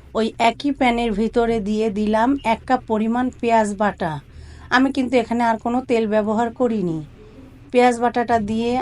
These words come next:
আমি ভালোভাবে নাড়াচাড়া করে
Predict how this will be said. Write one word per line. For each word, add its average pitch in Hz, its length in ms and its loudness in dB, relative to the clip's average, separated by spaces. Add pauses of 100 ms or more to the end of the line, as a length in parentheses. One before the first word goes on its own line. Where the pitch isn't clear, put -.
আমি 226 240 -2
ভালোভাবে 208 840 -2
নাড়াচাড়া 214 680 0
করে 220 300 -2